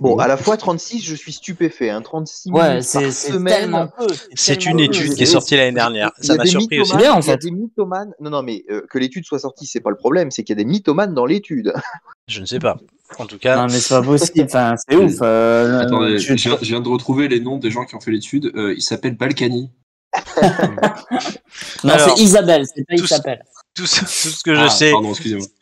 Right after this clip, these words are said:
Speaker 4: tout ce que je sais, c'est que Romain, euh, est éliminé et donc, euh, gagnera deux points,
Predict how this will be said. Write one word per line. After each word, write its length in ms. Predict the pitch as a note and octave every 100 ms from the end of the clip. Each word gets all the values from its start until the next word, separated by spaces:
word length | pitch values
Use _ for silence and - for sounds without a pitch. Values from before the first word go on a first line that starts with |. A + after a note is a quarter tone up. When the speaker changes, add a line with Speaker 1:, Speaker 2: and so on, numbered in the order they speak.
| -
Speaker 4:
tout 80 | D3
ce 100 | -
que 100 | C3+
je 120 | C3+
sais, 200 | - C#3+
c'est 160 | - A#2+
que 80 | A2+
Romain, 640 | G#2 C3 D3+ C#3 C3 C3 A2+
euh, 160 | G#2+ -
est 220 | C3 A#2+
éliminé 520 | G#2+ G#2+ F#2+ G2 A#2+ - - - _
et 60 |
donc, 240 | G2+ G#2 -
euh, 280 | A#2 G2+ F#2+
gagnera 340 | F2+ F#2 F2+ G#2
deux 180 | G2
points, 340 | F#2+ G#2 G#2